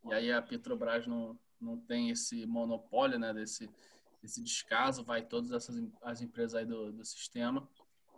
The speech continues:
É, descaso realmente com a segurança, né? Não é o primeiro evento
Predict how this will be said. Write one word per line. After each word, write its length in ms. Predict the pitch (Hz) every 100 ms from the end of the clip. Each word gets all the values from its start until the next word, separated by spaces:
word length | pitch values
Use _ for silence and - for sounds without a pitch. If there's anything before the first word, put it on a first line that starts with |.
| - -
É, 80 | 110
descaso 640 | 151 - - 123 139 160
realmente 320 | 160 151 156
com 60 | 165
a 20 |
segurança, 500 | 160 175 165 143 143
né? 100 | 135
Não 120 | 135
é 40 | 165
o 60 |
primeiro 420 | 180 180 156 156 151
evento 460 | 139 139 214 -